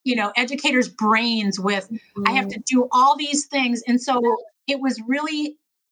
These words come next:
Speaker 1: normal to expect that the other stuff would get pushed aside because your, your energy and your, your focus was so much on that health safety piece. And we know if we think about Abraham Maslow's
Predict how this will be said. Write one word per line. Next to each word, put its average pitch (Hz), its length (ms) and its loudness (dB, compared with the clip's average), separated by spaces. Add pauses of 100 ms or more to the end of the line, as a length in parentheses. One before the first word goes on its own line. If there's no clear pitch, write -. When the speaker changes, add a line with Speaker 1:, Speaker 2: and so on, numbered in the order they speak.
(580)
Speaker 1:
normal 233 1000 0 (140)
to 247 160 -2
expect 277 520 -2
that 214 320 -2
the 233 280 -6
other 254 240 0
stuff 269 340 -4
would 247 140 -4
get 220 180 -6
pushed - 320 -6
aside 220 680 -2 (440)
because 240 380 -4
your, 247 320 -2
your 220 520 -4
energy 226 760 -6
and 202 160 -6
your, 185 340 -6 (300)
your 208 140 -4
focus 208 840 -4 (360)
was 220 340 -4
so 277 160 0
much 254 340 0
on 226 380 -2
that 190 220 0
health 226 320 0
safety 277 540 -6
piece. 196 320 -8
And 220 100 -4
we 220 120 -4
know 240 360 0
if 220 140 -6
we 226 80 -2
think 226 220 -4
about 196 320 -2
Abraham 214 320 -4
Maslow's 196 520 -4